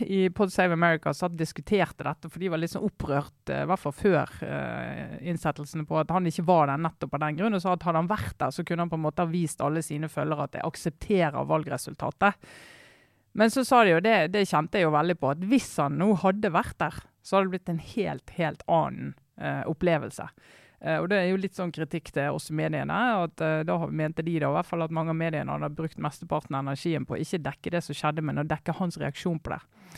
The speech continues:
Hvordan så han ut, hva kommenterte han, hva ville han skrive på Twitter, og hva ville de rundt han si? Og så ville liksom, han ville på en måte kuppet også den hendelsen da. Så de mente det at han ikke var der ble en veldig sånn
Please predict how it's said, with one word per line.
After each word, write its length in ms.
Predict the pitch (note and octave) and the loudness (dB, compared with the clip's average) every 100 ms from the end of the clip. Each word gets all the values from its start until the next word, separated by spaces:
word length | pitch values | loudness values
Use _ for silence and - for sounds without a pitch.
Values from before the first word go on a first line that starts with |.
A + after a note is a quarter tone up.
| - - | -18 0
Hvordan 240 | F3+ E3+ | 2 2
så 140 | - D#3+ | 2 0
han 120 | E3 | 2
ut, 260 | E3+ D#3+ - | 2 0 0
hva 120 | F3+ | -2
kommenterte 640 | - D3+ D3 E3+ D#3+ D3+ - | 0 -4 0 2 2 0 -2
han, 120 | D3+ | -2
hva 120 | - | 0
ville 140 | E3+ D#3 | 2 2
han 80 | D3+ | 2
skrive 200 | D3+ D3 | 0 0
på 80 | D3 | 0
Twitter, 400 | D#3+ D3+ _ C#3+ D3 | 0 0 _ 0 2
og 60 | |
hva 100 | F3 | 2
ville 200 | D#3+ D#3 | 0 0
de 100 | D3+ | 0
rundt 220 | D#3 C#3+ D3 | 0 0 -2
han 120 | D3 | -2
si? 200 | - D3+ - - - | -2 -4 -4 -16 -6
Og 80 | F3 | -2
så 80 | F3 | 2
ville 120 | F3 F3 | 2 2
liksom, 160 | F3 F3 G3+ | 0 0 2
han 140 | F#3+ | 2
ville 240 | D#3 D3+ - - | 2 2 0 -6
på 80 | - E3 | -4 -2
en 60 | |
måte 180 | D#3+ F#3 | -2 -4
kuppet 460 | - F#3+ - F3+ - | -2 -4 -2 -4 0
også 380 | E3 - - C#3+ C#3+ | -2 -2 -4 -4 4
den 320 | F3 D3+ C#3+ | 4 4 0
hendelsen 540 | D#3 D#3+ F3 F3 C3+ | 0 0 0 -4 -4
da. 120 | C#3 F3+ - - - | -2 -4 -6 -20 -20
Så 140 | - F3 | -4 0
de 60 | F3+ | 2
mente 220 | E3+ F3+ | 4 4
det 80 | G3 | 4
at 160 | F3 D#3 | 4 2
han 80 | - | 0
ikke 240 | G#3+ - F3+ | -4 0 4
var 160 | F3 C#3 | 4 4
der 40 | D3 | 0
ble 120 | F3 | 2
en 80 | D3+ | 2
veldig 160 | D#3 E3+ | 2 2
sånn 260 | E3+ D3+ | 2 0